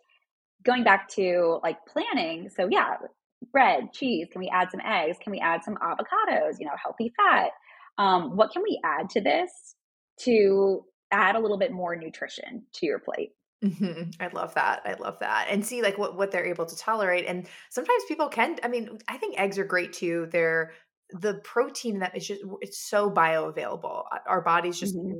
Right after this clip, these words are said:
Speaker 2: love soaking up the protein from eggs. And there's so many different ways to cook eggs that if you're having texture aversions, it can help to try and make the egg a different way so you can still get that nutrients.
Speaker 1: Totally. And some people struggle with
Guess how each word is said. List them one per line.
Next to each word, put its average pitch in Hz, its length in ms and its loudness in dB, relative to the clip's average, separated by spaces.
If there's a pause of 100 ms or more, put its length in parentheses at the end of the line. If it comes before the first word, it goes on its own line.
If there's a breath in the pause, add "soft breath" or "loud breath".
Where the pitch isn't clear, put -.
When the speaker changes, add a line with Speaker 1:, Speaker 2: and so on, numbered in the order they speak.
Speaker 2:
love 180 480 4
soaking 160 320 -6
up 160 140 -10
the 165 80 -6
protein 160 340 -8
from 165 180 -12
eggs. 165 320 -4 (260 loud breath)
And 226 120 0
there's 226 180 0
so 220 120 -4
many 240 140 0
different 262 260 -4
ways 196 240 0
to 170 160 -8
cook 196 240 -6 (120)
eggs 311 460 -4
that 202 140 0
if 196 120 -6
you're 196 160 -8
having 214 300 0
texture 254 500 -4
aversions, 294 920 -8 (340 soft breath)
it 226 100 2
can 196 120 -6
help 190 240 0
to 175 100 -6
try - 260 0
and 165 120 -4
make 160 240 -4
the 165 120 -4
egg 165 180 -2
a 160 60 -6
different 160 360 -8
way - 400 -6 (180)
so - 160 -4
you 170 80 -2
can 165 140 -12
still 165 180 -6
get 160 140 -10
that 156 100 -10
nutrients. - 460 -10
Speaker 1:
Totally. 196 580 2 (960 soft breath)
And 277 180 6
some 277 160 4
people 392 260 6
struggle 180 520 4
with 165 200 4